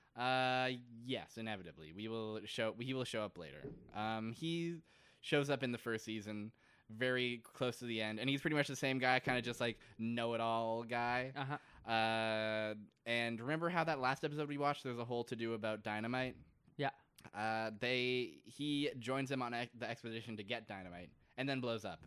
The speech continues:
Speaker 1: to demonstrate to them that, uh, dynamite is dangerous.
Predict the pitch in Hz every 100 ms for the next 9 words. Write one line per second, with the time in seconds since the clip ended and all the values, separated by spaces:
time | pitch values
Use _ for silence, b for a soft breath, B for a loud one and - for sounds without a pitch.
0 | - - 110 104 98 104 101 95 92 90
1 | 92 90 82 - _ 82 95 - 95 92
2 | 90 101 98 92 95 95 90 87 - -
3 | 101 92 82 78 - -